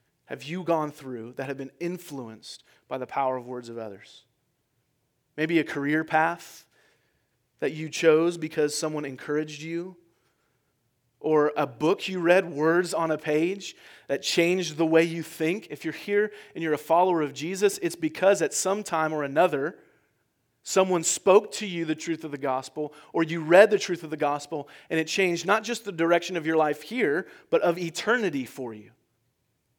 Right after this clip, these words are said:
It's the influence and power of words. God himself, how did he create? He spoke creation into existence. He called people out with words. He wrote a book for us.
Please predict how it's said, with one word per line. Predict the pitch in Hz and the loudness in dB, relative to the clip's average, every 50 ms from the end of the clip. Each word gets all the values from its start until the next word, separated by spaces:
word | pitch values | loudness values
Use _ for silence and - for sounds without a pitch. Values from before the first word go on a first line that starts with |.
| _ | _
It's | _ - | _ -20
the | - - | -16 -12
influence | - 175 196 196 - 190 190 170 - - | -12 -10 -12 -8 -6 -4 -4 -4 -4 -6
and | 156 147 | -8 -8
power | - - 180 185 185 156 143 139 135 | -6 -4 -2 0 0 0 0 -2 -2
of | 151 139 139 | -4 -4 -4
words. | 143 170 170 151 139 | -2 -2 -2 -2 -2
God | 143 165 180 196 | 0 0 0 0
himself, | 202 185 - - 220 226 208 175 - - - - - - _ _ - | -2 -4 -2 0 2 2 2 0 -2 -6 -12 -20 -20 -20 _ _ -4
how | - 165 196 | -4 -2 0
did | 214 196 175 | 0 -2 -2
he | 208 202 | -4 -10
create? | - - 196 214 233 202 - - - - _ | -10 -10 -8 -6 -6 -6 -6 -8 -12 -20 _
He | - 214 190 | -10 -8 -6
spoke | - - - - - - - - - 240 220 170 147 147 - - - _ _ _ _ _ _ _ | -4 -4 -4 -4 -6 -8 -2 4 6 8 8 8 6 4 0 -10 -20 _ _ _ _ _ _ _
creation | _ - 170 175 170 170 170 - 180 165 | _ 0 4 4 4 4 4 0 -4 -4
into | - 160 160 160 156 151 - 160 151 147 139 - - - _ - | -4 -4 -6 -6 -8 -8 -4 -4 -2 -2 -4 -6 -12 -20 _ -14
existence. | 139 143 135 127 147 156 - - - 123 110 95 90 - - - - - _ _ _ _ _ _ _ _ | -12 -10 -6 -4 -4 -4 -4 -6 -8 -10 -12 -14 -14 -16 -16 -16 -16 -18 _ _ _ _ _ _ _ _
He | - 190 | -12 -12
called | - _ - - - 240 240 240 233 226 208 180 - | -12 _ -8 0 6 8 10 10 10 8 6 4 -2
people | - 220 214 160 202 190 - | -8 -8 -4 -2 -2 0 2
out | 185 185 180 170 | 4 4 4 4
with | 170 175 170 - | 4 0 -4 -6
words. | 170 170 156 143 135 127 - - - - | -4 -2 -2 -2 -2 -4 -10 -14 -20 -20
He | - - 196 185 | -14 -10 -8 -6
wrote | 170 156 156 190 233 233 170 - - - - - - - - _ _ _ - | -6 2 6 8 8 10 8 6 2 0 -6 -12 -14 -20 -20 _ _ _ 2
a | 165 170 | 2 2
book | 160 135 185 208 196 - - - - - - _ | 4 6 8 8 8 6 2 -8 -12 -14 -20 _
for | - - - 190 185 190 190 185 - - | -14 -2 2 4 4 4 4 2 0 -2
us. | 190 185 135 110 104 - - - - - - - - - _ | -2 -2 -2 -2 -4 -8 -12 -12 -12 -14 -16 -18 -20 -20 _